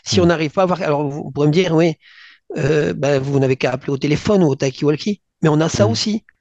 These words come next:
Speaker 2: Hmm.
Speaker 1: Mais, euh, ça nous permet d'aller très, très vite.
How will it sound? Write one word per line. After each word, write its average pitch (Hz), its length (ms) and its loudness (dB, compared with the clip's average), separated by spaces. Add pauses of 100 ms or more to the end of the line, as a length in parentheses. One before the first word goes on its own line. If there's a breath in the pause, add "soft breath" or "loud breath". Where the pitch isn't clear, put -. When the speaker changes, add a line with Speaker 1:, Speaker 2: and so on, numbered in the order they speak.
(160)
Speaker 2:
Hmm. 131 280 4 (100)
Speaker 1:
Mais, 151 220 2
euh, 135 460 2 (120)
ça - 140 0
nous 175 120 -2
permet 165 280 0
d'aller 160 220 0
très, - 160 -6
très 156 180 -4
vite. 139 260 -2